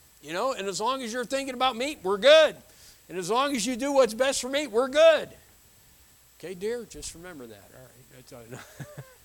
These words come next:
And I just got myself in trouble. All right. Then we also brought out, and this isn't a definition, but we helped and we, we mentioned, and I know we're reviewing this, but I,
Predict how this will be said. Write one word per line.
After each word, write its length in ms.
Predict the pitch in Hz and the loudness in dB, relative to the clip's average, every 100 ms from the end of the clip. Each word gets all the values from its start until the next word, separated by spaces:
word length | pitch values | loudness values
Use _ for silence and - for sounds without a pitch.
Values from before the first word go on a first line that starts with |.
| _ _ _ _ - _ - - - - - | _ _ _ _ -20 _ -20 -20 -20 -20 -20
And 100 | 147 | -14
I 80 | 147 | -14
just 220 | 160 220 | -12 -10
got 160 | 196 190 | -8 -8
myself 380 | 165 - 180 175 | -8 -6 -6 -8
in 80 | 185 | -10
trouble. 420 | 190 175 127 - - | -10 -10 -12 -12 -6
All 120 | 180 | -4
right. 260 | 185 131 - - 175 | -2 -2 -6 -20 -14
Then 300 | 185 247 247 | -10 -8 -8
we 180 | 202 202 | -4 -2
also 360 | 202 220 202 175 | -2 0 -2 0
brought 280 | 170 165 | 0 2
out, 220 | 160 170 170 | 4 2 0
and 180 | 156 170 | -4 -4
this 200 | 196 196 | -2 -2
isn't 300 | 170 175 151 | -2 -6 -8
a 80 | |
definition, 760 | 147 170 165 156 151 - 139 135 - - - _ _ | -4 -4 -4 -6 -4 -6 -8 -12 -18 -20 -20 _ _
but 140 | 156 151 | -10 -6
we 120 | 160 | -6
helped 420 | 170 190 180 - | -4 -4 -6 -10
and 220 | 160 151 | -8 -6
we, 160 | 156 151 | -8 -8
we 140 | 156 151 | -8 -8
mentioned, 420 | 156 180 170 147 | -6 -8 -8 -10
and 140 | 139 143 | -10 -6
I 100 | 151 | -4
know 180 | 165 160 | -4 -6
we're 220 | 147 151 | -6 -8
reviewing 580 | 143 143 151 175 139 127 | -4 -6 -4 -6 -6 -8
this, 240 | 123 135 | -8 -10
but 180 | - 131 | -8 -8
I, 100 | 131 | -8